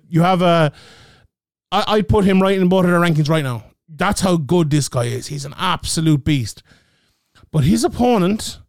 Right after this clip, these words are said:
is very, very, very good too. Um, his name is Marian, uh, Zikovsky,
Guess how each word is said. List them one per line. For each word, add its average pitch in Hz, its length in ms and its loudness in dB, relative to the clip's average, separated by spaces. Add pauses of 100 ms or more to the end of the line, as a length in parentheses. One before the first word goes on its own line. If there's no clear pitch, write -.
(440)
is 165 260 0
very, 165 680 0
very, 175 380 2
very 160 400 2
good 151 340 0
too. 120 320 -2 (840)
Um, 131 420 2 (720)
his 156 180 2
name 175 160 2
is 151 120 0
Marian, 175 420 2
uh, 151 60 -2 (360)
Zikovsky, 175 640 0